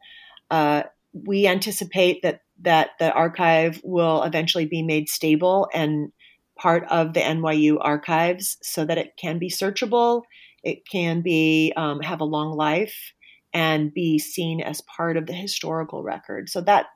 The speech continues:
is very, very gratifying to me as a professor, as a historian. Um, we've got several student projects that are going right now that will be, um, attached, embedded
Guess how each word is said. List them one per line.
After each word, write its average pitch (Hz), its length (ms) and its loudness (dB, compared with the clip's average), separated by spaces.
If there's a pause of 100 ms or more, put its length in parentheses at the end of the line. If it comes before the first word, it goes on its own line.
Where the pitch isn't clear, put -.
(140)
is 165 340 -6
very, 185 340 0
very 180 180 0
gratifying 160 680 -4
to - 140 -10
me 156 380 -4 (480)
as 165 160 0
a 165 60 -4
professor, 151 520 -4
as 147 200 -6
a 160 40 -10
historian. 151 880 -6 (500)
Um, 147 300 -2
we've 175 180 -6
got 175 280 6 (420)
several 220 380 6
student 185 340 -2
projects 160 680 -2 (420)
that 175 140 4
are 170 40 4
going 165 300 2
right 160 240 2
now 156 220 2
that - 180 -2
will 175 180 4
be, 160 460 0 (100)
um, 151 520 -6 (680)
attached, 156 580 0
embedded 151 720 2